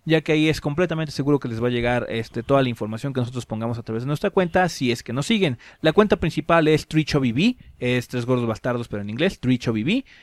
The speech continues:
Este, pero también tenemos cuentas personales por si les interesa contactarnos a cada uno de nosotros individualmente. La cuenta de Rafa es Chovy el Rafa, la mía es Chovy S, la de Adrián es Chovy Adrián, la de Gris es Chovy Gris y la de Sam es Cinética Sam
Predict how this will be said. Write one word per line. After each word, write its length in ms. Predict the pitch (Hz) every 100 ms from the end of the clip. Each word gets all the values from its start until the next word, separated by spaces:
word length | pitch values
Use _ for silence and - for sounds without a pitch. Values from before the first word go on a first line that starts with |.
| _
Este, 760 | - 131 123 - - 131 131 131
pero 240 | 202 196 190
también 240 | 160 160
tenemos 240 | - 156
cuentas 320 | - 151 147 -
personales 460 | 156 156 147 151
por 120 | -
si 60 | 120
les 120 | 113
interesa 500 | 117 117 120 139 131
contactarnos 540 | 113 117 117 - 127 127
a 40 |
cada 220 | 123 117 113
uno 120 | 117
de 40 |
nosotros 420 | 110 110 117 127 131
individualmente. 800 | 110 101 104 127 185 190 120 - - -
La 160 | 135 127
cuenta 360 | 151 147 156
de 280 | 135 120 117
Rafa 260 | 135 151 139
es 80 |
Chovy 240 | - 123 120
el 80 | 127
Rafa, 480 | 185 175 185 185
la 220 | 135 123 120
mía 280 | 127 135
es 100 | 123 -
Chovy 400 | 131 120 113 143
S, 280 | 165 -
la 120 | 147 117
de 60 |
Adrián 140 | 117 123
es 60 |
Chovy 220 | - 117
Adrián, 340 | 110 143 180 190 _ -
la 220 | 117 117
de 120 | 113
Gris 180 | 120 120
es 60 | -
Chovy 260 | 135 113
Gris 380 | 110 165 226 - -
y 140 | 160
la 220 | 160 165
de 160 | 156 160
Sam 360 | - 165 160 165
es 180 | 139 -
Cinética 640 | - 131 151 - 135 110
Sam 360 | - 180 185